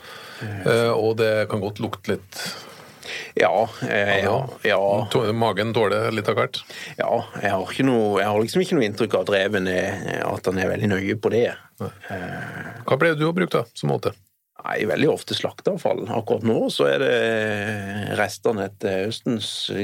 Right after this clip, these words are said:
Speaker 2: gleder. Eh, altså slakteavfall etter elg og rådyr.
Speaker 1: Ja, for du tar det med hjem, eh, og bruker det, eller fryser du ned og tar det opp, eller?
Speaker 2: Ja, begge deler. Når de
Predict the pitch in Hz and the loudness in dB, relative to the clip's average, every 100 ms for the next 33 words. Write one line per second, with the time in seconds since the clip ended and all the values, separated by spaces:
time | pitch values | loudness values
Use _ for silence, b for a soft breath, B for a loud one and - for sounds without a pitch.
0 | 101 101 101 104 101 - B B B B | 2 2 2 0 -4 -12 B B B B
1 | B _ - 95 92 90 92 - 95 90 | B _ -14 -10 -8 -6 -6 -4 0 0
2 | 85 87 85 - 90 - 95 104 98 92 | -2 -4 -4 0 -2 0 -4 -2 -2 -2
3 | 92 - 92 - 101 101 104 101 98 95 | -6 -4 -4 -2 -2 -4 -6 -8 -4 -2
4 | 95 - 107 110 - 95 92 98 113 127 | -2 -2 -8 -10 -8 -4 -2 2 2 2
5 | 120 113 - _ _ _ - 107 95 98 | 0 -6 -10 _ _ _ 0 2 2 2
6 | 104 123 127 123 117 110 101 - _ - | 2 2 0 0 0 -2 -4 -6 _ -2
7 | 104 113 104 - 85 104 113 110 - 98 | 2 2 2 2 2 2 2 2 2 2
8 | - 87 98 110 107 101 92 95 - 120 | 2 2 4 4 4 2 2 0 0 0
9 | 120 107 95 92 120 - 120 107 175 254 | 0 0 -2 -2 0 2 4 4 4 4
10 | 156 113 113 117 113 117 | 4 4 4 2 2 4